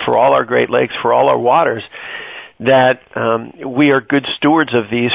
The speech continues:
for our children and grandchildren. And I think if you look,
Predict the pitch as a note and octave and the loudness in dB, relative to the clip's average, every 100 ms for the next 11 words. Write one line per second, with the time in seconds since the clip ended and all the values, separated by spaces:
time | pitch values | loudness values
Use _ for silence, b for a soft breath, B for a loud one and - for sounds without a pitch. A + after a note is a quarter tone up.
0 | - B2 B2 D3+ C#3 C3 C#3 C3+ - C3+ | 0 0 2 0 0 2 0 0 -2 -2
1 | C3+ C3 D3 E3 - A#2 G#2 A2+ A#2 A2+ | 0 0 0 0 0 0 0 0 0 0
2 | G#2 C3+ - A#2 B2 A#2+ B2 D#3+ G#2+ | 0 -2 -2 -2 0 0 2 2 0